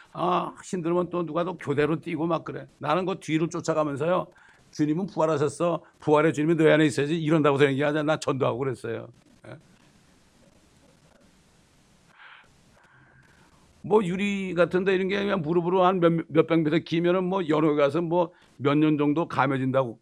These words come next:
이걸 믿어요, 사람들이. 그래서 우리를 중남미로 보낸 겁니다, 여러분. 그래서 보낸 겁니다. 그래서 어제도 마약하는 친구가 딱 복에 서 있길래 찾아가지고 웃으면서 복음을 전하면서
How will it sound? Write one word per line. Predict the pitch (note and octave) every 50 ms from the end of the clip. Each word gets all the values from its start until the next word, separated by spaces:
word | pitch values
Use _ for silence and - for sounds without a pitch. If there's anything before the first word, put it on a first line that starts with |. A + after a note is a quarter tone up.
| _ _ _
이걸 | - C#3 C3 D#3+ D#3 C#3 B2
믿어요, | B2+ B2 B2 B2
사람들이. | A2+ B2 A#2+ A2 G2+ G#2 G#2+ G#2+ G#2+ A2 A2+ A2+ A2 G#2+ G#2+ _ _ _ _ _ _ _ _ _ _ _ _ _ _ _ _ _ _ _ _ _ _ _ _ _ _ _ _ _ _ _ _ _ _ _ _ _ _ _ _ _ _ _ _ _ -
그래서 | - F3 F3 D#3+ D#3
우리를 | D#3+ D#3 E3+ E3 F3+ G3 F3+ F3 - - C3
중남미로 | - D3+ D3 C#3 C3+ C3 B2 A#2 B2
보낸 | A#2+ A#2+ A2+ G#2+
겁니다, | G2+ F2+ E2+ F2+ F#2 F2+
여러분. | F#2 - - - - - - - _ _ _ _ _ _ _ _ _ _ _ _ _ _ _ _ _ _ _ _
그래서 | - A#2 A2 C#3+
보낸 | C#3+ B2+ - G2 -
겁니다. | - - - _ _ _ _ _ _ _ _ _ _ _ _ A#2 D#3 _ _ _ _ _ _ _ _ _ _ _ _ _ _ _ _ _ _ _ _ _ _ _ _ _ _ _ _ _ _ _ _ _ _ _ _ _ _ _ _ _
그래서 | - D3 C#3
어제도 | C3+ C#3 C3+ D3
마약하는 | D3 B2+ B2+ B2+ - - C3+ C3+ A#2
친구가 | - C3 B2+ C#3 C3
딱 | - B2 A#2+ A#2+ A#2 -
복에 | - B2 B2+ B2+
서 | G#2+ B2
있길래 | A#2 - C3 B2+ B2+ B2+ A#2+ - _ _ _ _
찾아가지고 | - - C#3+ A#2+ B2+ A#2 A2 A2 G#2+ B2 A#2+
웃으면서 | A2+ G#2+ A2+ A2 G#2+ G#2+ G#2+ A2 G#2+ G#2 - - - - _
복음을 | - G#2+ G#2 G#2+ G#2 G2+
전하면서 | G#2+ G#2 F#2+ G2 F#2+ F#2+ F#2+ F2+ G#2 A2 G#2+ G#2